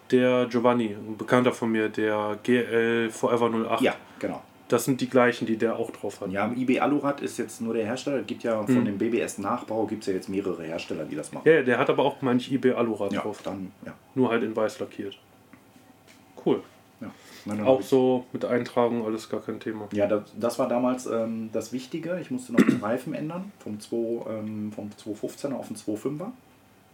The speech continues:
Speaker 2: Weil der Abstand zwischen Reifen und dem, äh, Auflageteller vom Airwide nicht gepasst hat. Also hätte gepasst, aber war zu knapp.
Speaker 1: Mhm.
Speaker 2: Und ich stand, äh, damals sehr, sehr eng mit dem Danny einfach in Kontakt, wo ich den, äh, Umbau gemacht habe,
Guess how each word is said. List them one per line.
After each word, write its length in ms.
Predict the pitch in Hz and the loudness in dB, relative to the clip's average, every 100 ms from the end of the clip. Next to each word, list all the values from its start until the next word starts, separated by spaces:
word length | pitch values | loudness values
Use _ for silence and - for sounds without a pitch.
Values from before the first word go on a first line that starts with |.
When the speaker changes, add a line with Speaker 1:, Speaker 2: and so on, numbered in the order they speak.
| - _ _ _ - - - - - - | -20 _ _ _ -20 -20 -20 -20 -6 0
Speaker 2:
Weil 260 | 104 123 | 2 4
der 160 | 120 110 | 2 0
Abstand 400 | 123 - 131 127 | -4 -2 -2 -2
zwischen 280 | 117 - 107 | -8 -6 -4
Reifen 600 | 104 117 120 131 123 - | 0 0 0 -4 -4 -4
und 560 | 107 107 107 101 95 104 | -4 -2 -4 -6 -6 0
dem, 420 | 104 101 104 98 | 0 0 -2 -6
äh, 40 | 95 95 | -8 -8
Auflageteller 800 | - 113 113 110 107 101 113 110 | -4 -2 -2 -4 -4 -4 -4 -4
vom 340 | - 107 104 101 | -6 -6 -4 -2
Airwide 340 | 95 85 - - | 0 0 -4 -8
nicht 140 | 87 | -12
gepasst 300 | - - - | -12 -12 -10
hat. 140 | - - - _ - | -10 -12 -18 _ -6
Also 240 | - 98 - | -2 -2 -2
hätte 200 | 143 160 | -2 2
gepasst, 380 | 147 - 156 - | 0 0 -4 -4
aber 160 | - 104 | -2 -2
war 100 | 104 | -4
zu 120 | - | -6
knapp. 240 | 147 208 - - | -6 -8 -10 -4
Speaker 1:
Mhm. 280 | 131 113 120 - | 0 0 -2 -10
Speaker 2:
Und 60 | 107 | -12
ich 100 | 104 | -8
stand, 320 | 110 107 104 | -4 -4 -2
äh, 160 | 101 98 | -2 -2
damals 400 | 104 113 107 - | -2 -4 -6 -6
sehr, 220 | 107 107 | -2 -2
sehr 300 | 107 95 98 | -2 -4 -6
eng 180 | 117 120 | -4 -4
mit 120 | 104 | -4
dem 120 | 107 | -2
Danny 220 | 104 107 | -2 -4
einfach 240 | 104 107 101 | -6 -10 -12
in 120 | 98 | -10
Kontakt, 420 | - 131 131 - - - | -8 -10 -12 -16 -20 -10
wo 120 | 104 | -6
ich 100 | 107 | -6
den, 300 | 107 98 98 | -6 -8 -8
äh, 300 | 95 98 101 98 | -8 -8 -10 -8
Umbau 300 | 107 120 107 | -6 -4 -4
gemacht 340 | 104 127 - | -4 -6 -6
habe, 320 | 127 131 131 | -6 -2 -2